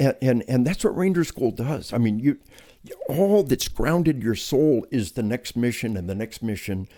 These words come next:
And, and you're in a leadership position, and you gotta have situation, mission, execution, service support, command and signal, boom. You know, uh, uh, you know, gatwa, where I'm going, where I'm gonna do, and, and, and these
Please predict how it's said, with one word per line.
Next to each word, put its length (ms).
And, 320
and 160
you're 200
in 140
a 40
leadership 600
position, 600
and 140
you 60
gotta 180
have 120
situation, 720
mission, 320
execution, 640
service 380
support, 380
command 360
and 80
signal, 360
boom. 380
You 120
know, 140
uh, 140
uh, 360
you 120
know, 220
gatwa, 560
where 200
I'm 120
going, 280
where 160
I'm 140
gonna 160
do, 280
and, 240
and, 240
and 140
these 400